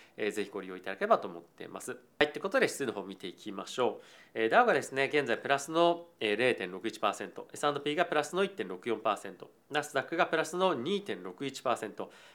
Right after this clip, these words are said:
ラッセル二千がプラスの一点五二パーセントとなって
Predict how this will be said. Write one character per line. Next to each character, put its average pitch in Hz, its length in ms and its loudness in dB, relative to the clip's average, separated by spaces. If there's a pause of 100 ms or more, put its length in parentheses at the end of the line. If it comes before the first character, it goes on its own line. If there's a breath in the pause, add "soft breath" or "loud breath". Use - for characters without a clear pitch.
ラ 131 100 2
ッ 131 40 0
セ - 100 -8
ル 117 80 0
二 110 40 -4
千 139 140 -2
が 131 100 2
プ 131 100 0
ラ 135 100 4
ス 135 60 -6
の 190 100 2
一 190 60 0
点 107 180 -4
五 101 180 0
二 113 140 -4
パ 110 140 0
ー - 20 -6
セ 117 120 -6
ン 110 40 -6
ト - 80 -10
と 220 160 4
な 110 80 0
っ - 100 -10
て - 160 -16